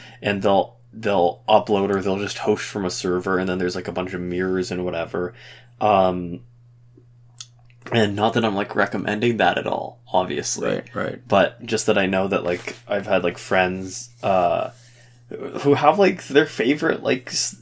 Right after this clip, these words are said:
Speaker 1: illegal streaming sites to, like, stream stuff from and pull from. So I feel like, you know, in that same token,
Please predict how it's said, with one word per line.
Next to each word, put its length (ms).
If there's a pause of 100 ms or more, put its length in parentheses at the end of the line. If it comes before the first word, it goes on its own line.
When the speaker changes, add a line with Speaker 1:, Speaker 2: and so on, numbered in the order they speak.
(260)
Speaker 1:
illegal 400
streaming 360
sites 320
to, 60
like, 180
stream 300
stuff 280
from 180
and 160
pull 180
from. 260
So 120
I 40
feel 180
like, 260 (360)
you 80
know, 340
in 160
that 180
same 180
token, 540